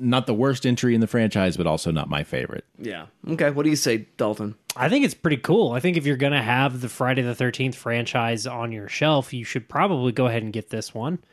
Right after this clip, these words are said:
Speaker 3: Uh, if you're not gonna do the entire franchise, I would say of what I've seen,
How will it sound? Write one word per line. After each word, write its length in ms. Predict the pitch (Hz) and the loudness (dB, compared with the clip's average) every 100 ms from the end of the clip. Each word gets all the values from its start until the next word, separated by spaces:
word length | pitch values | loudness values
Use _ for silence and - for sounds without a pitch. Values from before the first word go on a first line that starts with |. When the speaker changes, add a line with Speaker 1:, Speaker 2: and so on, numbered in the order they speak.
| _ _ _ 113 | _ _ _ -10
Speaker 3:
Uh, 600 | 104 107 107 107 107 110 | -6 -6 -6 -6 -6 -8
if 300 | 147 123 - | -8 -10 -8
you're 140 | 123 120 | -4 0
not 200 | 131 - | 0 0
gonna 140 | 127 | -4
do 220 | 113 120 | -2 -2
the 120 | 113 | -2
entire 380 | 110 110 131 208 | -6 0 2 2
franchise, 560 | - 120 113 - 113 117 | 2 -2 0 -2 -2 0
I 80 | 117 | -2
would 140 | 117 | 0
say 120 | 123 | 0
of 140 | 117 147 | 0 0
what 80 | |
I've 180 | 131 127 | 0 0
seen, 440 | - 214 214 131 | 0 2 2 2